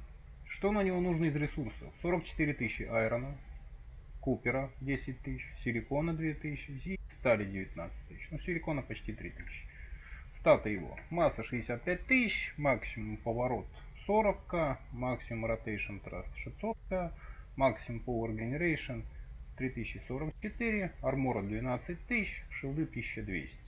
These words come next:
Из девайсов семь карго подов, маленький карго бэй, восемь орудий, один сальвагер, датакор терминал один, датакор один и кибер warfare один.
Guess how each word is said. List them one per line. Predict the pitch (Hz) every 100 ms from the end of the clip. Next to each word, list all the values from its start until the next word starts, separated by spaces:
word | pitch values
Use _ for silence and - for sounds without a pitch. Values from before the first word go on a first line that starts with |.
| - - - - - - - -
Из | 151
девайсов | 170 156 104 87 - - - - - -
семь | 202 220
карго | - 180 160 156 143 - - -
подов, | 131 98 - - - - - - - - -
маленький | 113 123 143 143 139 139 135 127 - - - - -
карго | 117 107 110
бэй, | 95 87 - - - - - -
восемь | 185 185 170
орудий, | 135 117 127 135 131 -
один | 110 117 113 -
сальвагер, | 98 98 120 151 156 147 - - -
датакор | 113 113 113 107 110 107
терминал | - 104 113 135 175 180
один, | 160 151 147 139 - -
датакор | 110 107 110 98 - 175 180
один | 170 156 151 143 - -
и | 156 175 190 - - - - -
кибер | 190 147 143
warfare | 117 123 - 98 - -
один. | 113 107 -